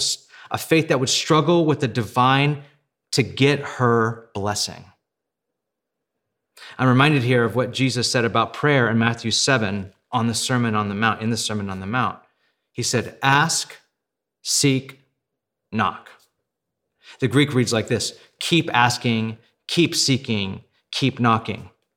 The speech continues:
When it's framed like this,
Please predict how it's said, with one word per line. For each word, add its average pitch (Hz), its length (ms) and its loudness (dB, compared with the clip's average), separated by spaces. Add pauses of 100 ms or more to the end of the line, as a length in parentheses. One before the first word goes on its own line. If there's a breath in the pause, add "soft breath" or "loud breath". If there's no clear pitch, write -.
(640 loud breath)
When 165 400 2
it's 170 240 2
framed 220 540 2
like 160 380 0
this, 139 460 0